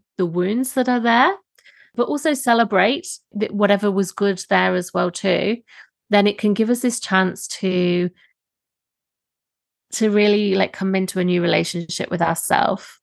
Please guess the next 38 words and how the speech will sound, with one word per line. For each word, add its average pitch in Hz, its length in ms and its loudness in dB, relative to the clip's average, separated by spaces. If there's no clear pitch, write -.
and 170 300 -4
revision 175 1040 2
and 165 120 -4
give 170 120 -6
us 165 80 -4
a 165 40 -4
chance 170 340 -6
to 170 60 -8
start 160 340 -2
again 170 440 -2
wherever 180 480 2
we're 160 120 0
at 165 240 0
in 165 120 -2
life, - 540 -2
to 165 480 2
move 175 260 2
forwards 170 540 0
and 170 140 -4
to 175 120 -6
embrace 165 640 0
ourselves. 165 480 0
So 180 140 0
we 175 100 2
can 175 180 0
see 208 180 -2
the 196 100 0
pattern 190 460 0
that's - 160 -4
been 185 160 0
playing 180 380 2
out 247 380 0
through 180 180 2
our 220 320 4
life, 233 480 2
maybe 190 280 2
through 185 300 0
our, 175 580 2